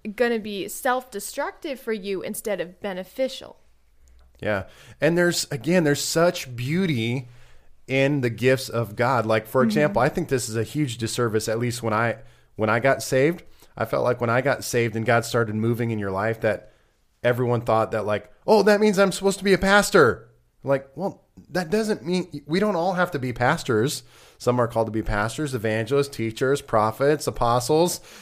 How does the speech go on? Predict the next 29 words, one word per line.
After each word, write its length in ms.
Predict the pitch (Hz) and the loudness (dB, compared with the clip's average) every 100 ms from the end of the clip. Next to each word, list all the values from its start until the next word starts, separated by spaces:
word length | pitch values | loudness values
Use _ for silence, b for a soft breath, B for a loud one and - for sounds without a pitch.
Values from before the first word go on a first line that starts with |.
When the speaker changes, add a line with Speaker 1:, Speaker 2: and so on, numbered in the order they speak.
| 147 | -10
Speaker 2:
You 100 | 127 | 0
know, 160 | 139 147 | 4 6
like, 280 | 131 123 - B B | 4 2 -6 B B
just 280 | 117 170 175 | -2 -2 -2
because 340 | 220 214 185 139 | -6 -2 -2 -2
God's, 460 | - 127 147 151 | 0 2 2 -2
there, 260 | - 156 147 | -4 -4 -2
there 220 | 180 160 | 0 0
are 60 | 165 | -2
so 240 | - 175 | 0 0
many 200 | 196 202 | 0 -2
places 560 | 190 151 151 160 143 120 | -4 0 0 0 -4 -6
for 200 | - 127 | -4 -2
you 220 | 117 139 | -2 -4
to 160 | - 120 | -4 -6
serve 440 | - 123 139 120 | -4 0 0 0
in 140 | 110 | -4
the 80 | 110 | -6
context 560 | 110 - 127 131 120 - | -6 -4 -4 -2 -6 -4
of 140 | 110 | -6
the 80 | 101 | -6
body, 600 | 90 104 104 120 139 160 B B B | -2 0 0 -2 -4 -4 B B B
the 80 | 113 | -16
kingdom, 680 | - 131 127 147 156 170 | -8 -4 -2 0 -2 -2
the 100 | 143 | -4
life 320 | 107 123 143 147 | -2 -2 -4 -6
of 100 | 117 | -6
the 80 | |
church. 520 | 110 - 131 180 - | -6 -2 -2 -2 -4